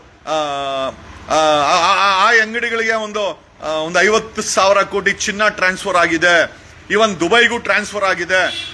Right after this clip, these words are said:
ಆಮೇಲೆ ದುಬೈಯಿಂದ ಹೆಚ್ಚಿನ, ಆ, especially ಬೆಂಗಳೂರು ಇಂಟರ್‌ನ್ಯಾಷನಲ್ ಏರ್‌ಪೋರ್ಟ್ ಅಲ್ಲಿ ಅತಿ ಹೆಚ್ಚಿನ ಗೋಲ್ಡ್ ಸ್ಮಗ್ಲಿಂಗ್ ನಡೀತಾ ಇದೆ. ಕಾರಣ ಯಾಕೆ ಅಂತಂದ್ರೆ, ಈ ದಣಿ ದುಡ್ಡು ತಗೊಂಡವರು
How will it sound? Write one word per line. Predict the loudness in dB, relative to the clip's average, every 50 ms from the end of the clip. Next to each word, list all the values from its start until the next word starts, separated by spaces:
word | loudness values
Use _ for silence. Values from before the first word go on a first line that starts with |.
| -6 -4
ಆಮೇಲೆ | -2 0 2 2 4 4 2 2 -2 -6 -20 -20 -16 -10 -6
ದುಬೈಯಿಂದ | -2 0 2 2 2 2 2 2 0
ಹೆಚ್ಚಿನ, | 2 2 2 0 -2 -4 -6 -8 -6 -2 -2 0 0 2 2 2 0 -2 -4 -6 -12 -20 -20 -20 -10 -4
ಆ, | -2 0 2 2 2 2 2 2 0 0 -2
especially | -2 -2 -4 -2 0 0 2 2 2 2 2 4 4 4 2 2 -2 -6 -20 -20 -10 -4
ಬೆಂಗಳೂರು | -2 -2 0 2 2 2 2 4 4
ಇಂಟರ್‌ನ್ಯಾಷನಲ್ | 2 2 0 -2 -2 -2 0 0 -2 -2 0 0
ಏರ್‌ಪೋರ್ಟ್ | 0 0 0 -2 -4 -4 -2
ಅಲ್ಲಿ | 0 0
ಅತಿ | 0 -2 -2 -2 0
ಹೆಚ್ಚಿನ | 0 0 0 -2 -4 -2 0 0
ಗೋಲ್ಡ್ | 0 2 2 0 0 0
ಸ್ಮಗ್ಲಿಂಗ್ | -2 -4 -2 0 0 0 0 0
ನಡೀತಾ | 0 -2 -2 0 2 2
ಇದೆ. | 2 4 4 4 4 2 2 -2 -6 -20 -20 -12 -6 -2
ಕಾರಣ | 0 2 2 2 2 2 2
ಯಾಕೆ | 2 0 -2 -4 -6
ಅಂತಂದ್ರೆ, | -6 -6 -6 -8 -8 -8 -6 -6 -2 -2 -2 -2 -4 -10 -16 -12 -6
ಈ | -6 -6 -4 0 0
ದಣಿ | 0 2 2 2 0 0
ದುಡ್ಡು | -2 -4 0 2 2 2 4 2 0 -2 -8 -16 -18 -10 -4 -2
ತಗೊಂಡವರು | 0 2 2 2 2 4 2 2 4 2 2 2 0 -2 -8